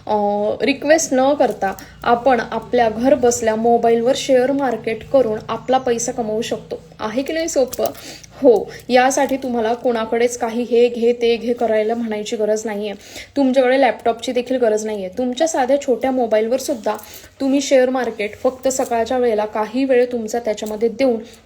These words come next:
कामं करता करता लक्ष देऊन सुद्धा तुम्ही शेअर मार्केटमधून पैसे कमवू शकतात. सोप्या भाषेत, दैनंदिन मराठी भाषेमध्ये तुम्हाला शेअर मार्केट शिकवलं जाते. एकवीसच दिवसांचा हा कोर्स आहे, ज्याची फी आहे नऊशे नव्याण्णव रुपये.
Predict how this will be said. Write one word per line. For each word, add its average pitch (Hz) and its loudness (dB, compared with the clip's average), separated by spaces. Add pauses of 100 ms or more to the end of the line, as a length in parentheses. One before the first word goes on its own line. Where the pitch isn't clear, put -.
कामं 247 0
करता 269 0
करता 269 -2
लक्ष 269 -2
देऊन 254 0
सुद्धा 233 -6 (420)
तुम्ही 262 0
शेअर 254 2
मार्केटमधून 233 -4
पैसे 254 4
कमवू 208 -4
शकतात. 202 -6 (720)
सोप्या 262 4
भाषेत, 269 0 (380)
दैनंदिन 240 4
मराठी 254 0
भाषेमध्ये 240 -2
तुम्हाला 233 -2
शेअर 226 0
मार्केट 226 -6
शिकवलं 214 -4
जाते. 208 -6 (360)
एकवीसच 294 2
दिवसांचा 285 2
हा 277 -2
कोर्स 262 2
आहे, 269 2
ज्याची 254 -2
फी 262 -2
आहे 247 0
नऊशे 247 0
नव्याण्णव 220 -2
रुपये. 233 -4